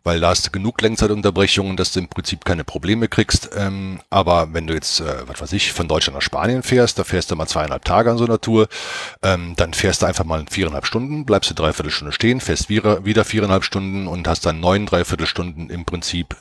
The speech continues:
Lenkzeit und eine Dreiviertelstunde Pause, macht insgesamt neun Dreiviertelstunden, bleibst elf Stunden stehen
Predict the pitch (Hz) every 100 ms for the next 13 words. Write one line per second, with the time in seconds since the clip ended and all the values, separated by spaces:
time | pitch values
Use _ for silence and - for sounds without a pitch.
0 | - 85 92 156 - - 120 123 - -
1 | 113 127 - - 95 90 85 82 85 80
2 | - 73 71 104 127 123 123 90 90 -
3 | - 90 - 82 80 78 85 80 76 -
4 | 131 - 123 113 120 117 - - - -
5 | 87 - 69 62 - 107 110